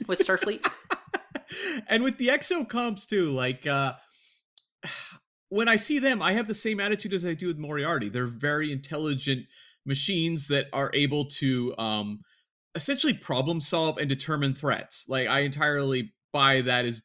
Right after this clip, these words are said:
Speaker 2: being what's going on here. I, I don't look at them the same way I do as Data. I'm sorry, Exocomps.
Speaker 1: Yeah, okay. <laughs> Well, uh, Cam, I, I'm gonna jump on over to a, another T N G related one here.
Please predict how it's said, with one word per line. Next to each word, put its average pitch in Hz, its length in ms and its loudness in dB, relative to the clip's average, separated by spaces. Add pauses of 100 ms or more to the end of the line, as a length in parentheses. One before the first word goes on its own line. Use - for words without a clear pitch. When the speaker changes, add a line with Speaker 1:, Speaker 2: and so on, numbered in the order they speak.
Speaker 2:
being 117 380 -2 (640)
what's 139 360 -2
going 131 280 2
on 143 220 2
here. 92 340 -6
I, 127 220 0
I 151 80 6
don't 175 200 2 (200)
look 170 180 -2
at 170 140 -2
them 147 180 2
the 151 80 -4
same 139 280 -2
way 139 180 0
I 135 60 2
do 143 180 -2
as 127 80 -2
Data. 127 420 2
I'm 131 140 -2
sorry, 127 340 0
Exocomps. 131 720 -8 (500)
Speaker 1:
Yeah, 107 220 -10 (340)
okay. - 240 -12 (200)
<laughs> 220 100 0 (760)
Well, 269 200 2
uh, 269 220 4 (100)
Cam, 294 340 4
I, 220 180 6
I'm 233 120 4
gonna 208 440 6 (120)
jump 160 280 2
on 156 160 4
over 143 500 2
to 143 520 -4
a, 131 300 2
another 135 1040 0
T 160 300 -2
N 127 120 -4
G 107 220 -6
related 101 460 -6
one 101 180 -10
here. 113 480 -4